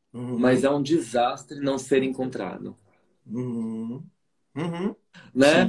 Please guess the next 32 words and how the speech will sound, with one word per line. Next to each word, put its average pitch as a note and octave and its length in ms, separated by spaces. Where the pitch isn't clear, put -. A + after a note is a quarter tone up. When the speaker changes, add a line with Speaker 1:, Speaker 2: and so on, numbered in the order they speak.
Speaker 1:
Sim. - 200
Speaker 2:
Então, E3+ 220
eu G3+ 160
acho G#3 280
que - 100
é A3 80
esse A3+ 280
limite, A3+ 760
é D#3 100
aquilo A3+ 360
que G3+ 100
o F#3 40
Freud G3 380
escreve F3 520
desde F#3 360
o G3 200
do E3+ 180
for F3+ 420
da, C3+ 460
né? C#3+ 320
Da A#2 140
Speaker 1:
Sim. A2+ 60
Speaker 2:
brincadeira D#3+ 920
do, D#3+ 240
do D#3+ 280
netinho E3 480
dele E3 360
com E3+ 120
carretel E3 540
de D#3 160
linha, A2+ 460
né? C#3 260